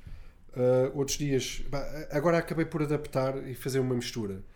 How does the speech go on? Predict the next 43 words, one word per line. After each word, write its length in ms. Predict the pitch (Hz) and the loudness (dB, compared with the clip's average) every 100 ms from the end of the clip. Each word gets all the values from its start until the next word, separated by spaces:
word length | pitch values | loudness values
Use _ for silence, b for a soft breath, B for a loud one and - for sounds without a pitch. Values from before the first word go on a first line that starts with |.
| b b b - | b b b -4
que 100 | 135 | 0
é, 240 | 120 110 | 0 0
uns 140 | 131 127 | -2 0
dias 220 | 147 143 | 0 0
vou 120 | 131 139 | 2 0
ao 60 | |
ginásio 340 | 131 135 135 120 | 2 2 0 0
e 40 | |
faço 240 | 131 120 127 | -2 -2 -2
o 20 | |
meu 80 | 127 | -4
treino 240 | 127 123 | -4 -4
no 60 | 123 | -2
ginásio, 500 | 123 139 151 147 151 - | -2 -2 -2 -4 -10 -8
outros 240 | 139 - | -6 -6
dias 260 | 131 135 135 | -4 -4 -4
faço 300 | - 127 - | -4 -4 -4
o 40 | |
meu 80 | 123 | -4
treino 240 | 120 123 120 | -2 0 0
em 80 | |
casa. 280 | 117 104 110 117 - - - - - - | 0 -6 -8 -14 -18 -20 -20 -20 -14 -6
E 80 | |
estou 160 | 123 135 | -2 -2
a 40 | |
treinar 280 | 120 120 123 | -2 -2 -4
desta 240 | 120 - 123 | -4 -8 -10
forma. 320 | 104 92 95 B B B B B - - | -10 -10 -12 B B B B B -12 0
Ah, 400 | 123 123 123 123 - - - - - | 2 4 2 -2 -12 -20 -20 -20 -8
as 100 | 117 | 0
minhas 240 | 135 131 | 2 2
corridinhas, 540 | - 127 127 127 123 113 | 0 -2 0 0 0 0
eu 100 | 120 | -2
por 180 | 135 | -2
norma, 300 | 127 127 123 | 0 0 0
dia 200 | 117 117 | -2 -2
sim, 220 | 120 - 113 | -2 -2 -2
dia 180 | 117 | 0
não, 200 | 117 117 | 0 -2
eu 80 | 113 | -2
corro 220 | 113 110 | -4 -6
três 240 | - 113 - | -2 0 0
quilómetros. 500 | - 123 139 143 | 0 -2 -4 -6